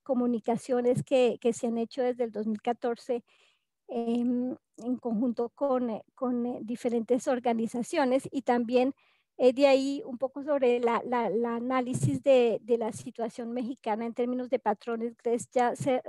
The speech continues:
refirió, eh, un poco a eso, pero claramente, eh, como decía Grace, no estamos frente a una violencia esporádica, ni se debe, ni a una violencia que se debe únicamente a los carteles de, de, de la droga.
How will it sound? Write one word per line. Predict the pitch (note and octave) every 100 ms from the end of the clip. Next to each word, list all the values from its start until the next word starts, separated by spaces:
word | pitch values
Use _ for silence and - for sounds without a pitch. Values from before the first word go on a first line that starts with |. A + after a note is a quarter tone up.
| A3
refirió, | C4 A#3+ A#3+ G#3+ A3 A3 A#3 -
eh, | B3+ C4 C4 B3+ -
un | C#4 B3
poco | A#3+ - C#4+
a | C#4
eso, | B3+ - C4+ _ _ _ _ -
pero | B3+
claramente, | B3 D4+ C4+ C#4 D4 D#4 C#4+ D#4 D#4+ D#4+ - -
eh, | A#3+ G#3+ E3+ - _ _ _ _ _
como | - B3+
decía | A#3+ B3+
Grace, | A#3+ C4 C#4 D4
no | C4
estamos | C4+ D4+ C#4+ C#4+
frente | D4+ C4
a | C#4
una | C#4
violencia | C#4+ A3+ A3 C#4
esporádica, | - B3 A3+ B3 C4 C4 - C4
ni | C#4 A3+
se | -
debe, | A#3+ A#3 A#3 A#3+ - _ _ _ _ -
ni | B3+
a |
una | A#3+ A#3
violencia | C4 B3+ A3+ - B3+
que | -
se | - C4+
debe | B3 A#3
únicamente | B3 B3+ C4 A#3+ B3
a |
los | B3 -
carteles | A#3 - A3+ A3+
de, | A#3+ A#3+ A#3
de, | A3 A3+
de | G#3+ A3+
la | A3
droga. | A#3+ B3+ B3+ A3